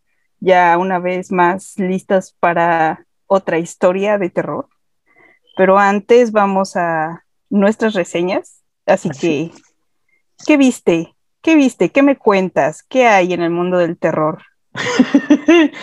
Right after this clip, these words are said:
Speaker 2: Pues esta vez me, oh, bueno, de nuevo, ah, no, me fui al tío Netflix y el tío Netflix me ofreció esta vez una película que está basada en, o-, en otro de los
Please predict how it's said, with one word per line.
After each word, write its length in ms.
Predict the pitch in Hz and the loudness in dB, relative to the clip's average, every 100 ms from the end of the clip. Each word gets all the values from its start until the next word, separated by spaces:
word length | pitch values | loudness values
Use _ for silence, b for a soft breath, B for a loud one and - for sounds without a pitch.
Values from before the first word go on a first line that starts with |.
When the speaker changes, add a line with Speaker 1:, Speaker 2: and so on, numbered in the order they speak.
| B B - | B B -8
Speaker 2:
Pues 340 | - 247 247 294 | 2 4 4 2
esta 260 | 349 427 | 2 2
vez 300 | 339 339 320 | 4 4 2
me, 400 | 240 226 190 214 175 | 2 4 6 6 6
oh, 580 | 175 165 165 - 214 - - | 4 2 -2 -2 0 -2 -4
bueno, 340 | 240 233 226 | -2 0 2
de 120 | 226 | 2
nuevo, 460 | 226 247 240 247 247 | 2 2 4 4 4
ah, 160 | 180 - | 0 -2
no, 240 | 180 180 | -6 -6
me 180 | - 175 | -2 -2
fui 240 | 175 190 180 | 0 2 4
al 240 | 165 165 | 4 2
tío 300 | 196 185 175 | 0 2 2
Netflix 680 | 185 208 208 214 - _ _ _ _ _ - | 2 -2 -2 -6 -8 _ _ _ _ _ -12
y 680 | 202 175 170 170 165 160 160 | -8 -6 -6 -6 -6 -4 -4
el 160 | 170 | -6
tío 220 | - 190 208 | -2 -2 0
Netflix 600 | 262 269 _ 226 220 208 | -2 -4 _ -10 -8 -6
me 140 | 185 | -4
ofreció 680 | 175 - 165 - 165 160 160 | -4 -6 -8 -4 -2 0 -2
esta 340 | 160 - 147 | -4 -4 -2
vez 280 | 175 294 330 - _ _ b b b _ | 0 -2 -6 -10 _ _ b b b _
una 240 | - 180 175 | -6 -4 -2
película 880 | 170 170 180 180 175 175 180 180 185 | -2 -2 -2 -2 0 0 0 -2 -4
que 880 | - 180 180 185 190 190 190 190 190 196 202 _ _ | -4 -2 0 0 -2 -2 -2 -2 -4 -6 -10 _ _
está 260 | 190 - 277 | -6 0 2
basada 540 | 262 254 220 214 202 | 2 0 2 2 0
en, 300 | 196 175 170 165 | -6 -8 -8 -8
o-, 280 | 160 156 147 | -6 -8 -6
en 180 | 156 147 | -4 -2
otro 320 | 147 147 143 | -4 -2 -4
de 100 | 139 | -4
los 260 | 139 143 | -6 -8